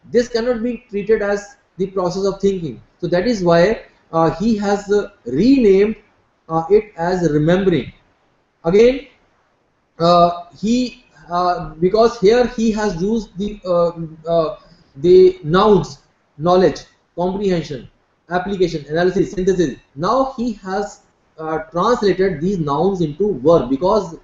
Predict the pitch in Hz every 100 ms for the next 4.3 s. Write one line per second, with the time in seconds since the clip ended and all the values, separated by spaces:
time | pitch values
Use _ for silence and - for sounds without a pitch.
0 | - 113 165 240 202 160 160 147 147 -
1 | 156 180 175 220 170 160 - 123 - -
2 | _ _ _ - 180 170 165 180 202 214
3 | 220 233 - _ _ 170 175 180 - 202
4 | 202 226